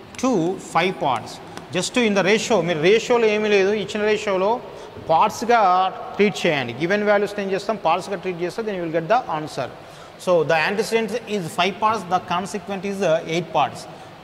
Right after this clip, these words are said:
Once again, the ant-, antecedent is the five part and the consequent is the eight parts. Then you have to take, uh, the antecedent of five parts is, uh, thirty, and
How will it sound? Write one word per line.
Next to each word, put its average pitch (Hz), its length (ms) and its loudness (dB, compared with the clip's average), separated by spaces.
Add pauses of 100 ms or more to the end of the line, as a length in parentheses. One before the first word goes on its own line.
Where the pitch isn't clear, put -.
(120)
Once 170 260 0
again, 202 500 0
the 156 40 4
ant-, 170 300 0 (200)
antecedent 208 480 -2
is 202 80 -4
the 180 200 -4
five 190 200 2
part 202 220 0 (100)
and 175 120 -2 (120)
the 160 40 -2 (140)
consequent 185 560 -4
is 170 120 -10
the - 60 -2 (160)
eight 175 200 -6
parts. 175 280 0 (400)
Then 175 220 0
you 151 60 -4
have 180 220 -2
to 202 100 -6
take, 190 280 0
uh, 160 260 2 (220)
the 143 80 0
antecedent 185 560 -2
of 156 40 -8
five 185 360 -2
parts 202 240 2 (120)
is, 170 280 -2
uh, 143 240 2 (160)
thirty, 175 400 0 (500)
and 135 240 -2